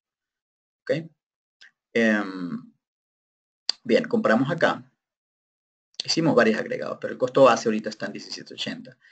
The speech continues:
Y tenemos una orden en diecisiete cuarenta, que es ahorita justamente el treinta mega. Vamos a ir llevando esta orden que no nos han dado. Es una orden por veinticinco adicionales en, en, en margin. ¿Ok?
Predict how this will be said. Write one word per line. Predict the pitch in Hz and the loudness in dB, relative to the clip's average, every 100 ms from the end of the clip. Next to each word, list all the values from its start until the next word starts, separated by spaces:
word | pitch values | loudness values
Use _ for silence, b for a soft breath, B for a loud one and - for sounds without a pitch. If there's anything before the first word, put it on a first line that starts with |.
| b b _ _ | b b _ _
Y | 127 131 131 131 127 123 117 | 4 6 8 6 4 0 0
tenemos | 123 123 143 147 | 2 4 2 2
una | 147 131 | 6 6
orden | 139 143 | 8 6
en | 120 | 4
diecisiete | 110 - 110 110 123 | 2 0 -2 -2 2
cuarenta, | 110 113 113 127 | 2 4 2 0
que | 107 | -2
es | |
ahorita | 107 110 113 | -6 -4 -4
justamente | 123 135 - 117 110 110 | -6 -6 -2 2 4 2
el | 107 | -2
treinta | - 107 117 | -6 -4 0
mega. | 107 110 | 2 2
Vamos | 208 240 | 4 4
a | 240 | 4
ir | 185 | 4
llevando | 185 175 160 | 4 4 2
esta | 156 147 | 2 8
orden | 139 135 147 | 8 8 4
que | 139 | 0
no | 107 | 0
nos | 113 135 | 0 0
han | 131 | 2
dado. | 98 76 67 - _ _ _ _ _ _ _ | 2 0 -2 -8 _ _ _ _ _ _ _
Es | 113 | -2
una | 117 | 2
orden | 110 117 120 | 4 2 0
por | 107 | -2
veinticinco | 101 - - 120 120 113 | -4 -8 -8 -6 0 2
adicionales | 110 - 104 107 107 | 2 0 0 0 0
en, | 104 110 110 | -4 -6 -8
en, | 110 104 - _ _ _ _ _ _ | -12 -14 -18 _ _ _ _ _ _
en | 107 | 2
margin. | 113 110 - 101 - _ _ _ _ _ _ _ _ _ _ | 4 4 0 -8 -16 _ _ _ _ _ _ _ _ _ _
¿Ok? | - | -8